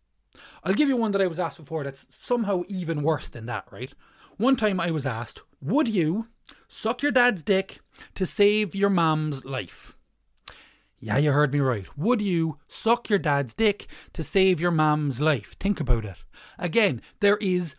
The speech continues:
no answer, but these people demand an answer. And I said, "I'm not answering that." And they said, "But if you had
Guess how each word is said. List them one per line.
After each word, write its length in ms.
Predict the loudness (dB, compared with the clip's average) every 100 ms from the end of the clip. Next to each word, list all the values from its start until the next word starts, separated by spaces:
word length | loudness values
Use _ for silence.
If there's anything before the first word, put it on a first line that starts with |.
| -4
no 340 | 0 0 0 0
answer, 420 | 0 0 -2 -4
but 140 | -2
these 220 | 0 0
people 320 | -2 -4 -2 0
demand 960 | 0 2 2 2 2 0 0 -2 -4 -8 -12
an 140 | -4 0
answer. 400 | 0 0 -4 -4
And 100 | -2
I 60 |
said, 320 | 0 0 0 -4 -20 -2
"I'm 160 | 2 4
not 180 | 4 2
answering 440 | 0 -2 -2 0
that." 240 | -2 -6 -12 -8
And 80 | -2
they 140 | -2
said, 380 | 0 -2 -2 -4 -12 _ _ _ _ _ _ _
"But 240 | -4 -4 -4
if 260 | -8 -8 -4
you 120 | -2
had 360 | -2 -2 -4